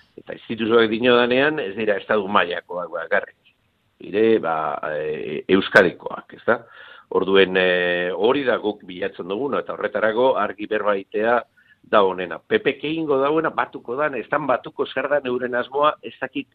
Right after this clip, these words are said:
baina, eh, euren arteko pesoe eta, eta P P-ren arteko tirabiran badago, eh, ba, bueno, momentuko,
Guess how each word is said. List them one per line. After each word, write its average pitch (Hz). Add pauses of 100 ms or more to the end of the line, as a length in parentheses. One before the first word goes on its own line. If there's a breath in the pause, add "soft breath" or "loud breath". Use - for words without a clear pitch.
baina, 90 (420 loud breath)
eh, 92 (260)
euren 120
arteko 139
pesoe 151
eta, 117 (500 soft breath)
eta 110
P 123
P-ren 131
arteko 117
tirabiran 131
badago, 123
eh, 101 (100)
ba, 92
bueno, 117 (1160 soft breath)
momentuko, 135